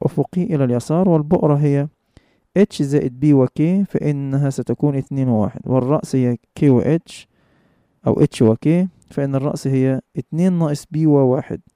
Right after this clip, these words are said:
لذا سوف نستعمل الصورة القياسية للمعادلة القطع المكافئ والنقطة اتنين وخمسة لنوجد بي. نلاحظ هنا أن الصورة القياسية هي واي ناقص كي الكل تربيع تساوي أربعة بي في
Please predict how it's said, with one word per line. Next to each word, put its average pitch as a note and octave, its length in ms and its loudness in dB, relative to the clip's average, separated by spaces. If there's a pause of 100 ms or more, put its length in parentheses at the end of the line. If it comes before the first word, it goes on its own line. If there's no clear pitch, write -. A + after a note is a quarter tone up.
(680)
لذا G#3+ 240 4
سوف G#3+ 180 4
نستعمل G#3+ 440 2
الصورة F3+ 280 0
القياسية D#3+ 480 0
للمعادلة D3 560 2
القطع C#3 320 -2
المكافئ C3+ 580 0
والنقطة C#3+ 560 0
اتنين D3 320 -2
وخمسة D#3 420 -2
لنوجد C#3 540 0
بي. C#3 260 -4 (1200)
نلاحظ F#3 300 4
هنا D3+ 260 2
أن C3+ 100 -2
الصورة D#3 300 0
القياسية C#3+ 540 -2
هي D3 240 0
واي D3+ 380 2
ناقص D#3+ 320 -4
كي - 260 -2
الكل C3+ 320 -2
تربيع D3 560 -2
تساوي C#3 400 -4
أربعة C3+ 400 -4
بي D3+ 240 -2
في D3 440 -6